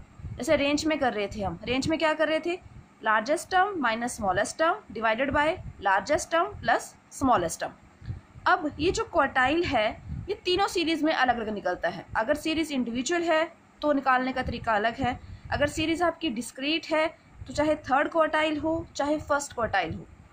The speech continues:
निकालने का तरीका अलग है, continuous में अलग। मतलब तीनों series में चाहे आप first quartile निकालो चाहे आप third quartile निकालो, तीनों को निकालने का तरीका अलग-अलग रहेगा।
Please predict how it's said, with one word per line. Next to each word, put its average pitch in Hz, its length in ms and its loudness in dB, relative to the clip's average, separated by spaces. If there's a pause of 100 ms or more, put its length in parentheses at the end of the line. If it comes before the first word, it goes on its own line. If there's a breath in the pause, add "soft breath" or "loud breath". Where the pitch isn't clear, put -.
(140)
निकालने 247 340 0
का 247 80 2
तरीका 247 300 -2
अलग 190 280 0
है, 165 180 -10 (180)
continuous 285 460 2
में 294 200 0
अलग। 180 260 -2 (400 loud breath)
मतलब 311 180 2
तीनों 370 540 2
series 247 600 -2
में 208 480 -4 (300)
चाहे 302 280 2
आप 294 260 2
first - 460 -4
quartile 311 380 4
निकालो 311 520 0 (380 loud breath)
चाहे 285 220 2
आप 262 360 0
third 285 200 4
quartile 247 420 2
निकालो, 220 480 0 (300)
तीनों 330 360 4
को 302 160 2
निकालने 208 460 2
का 208 100 0
तरीका 226 500 -2 (380)
अलग-अलग 220 440 2
रहेगा। 180 360 -10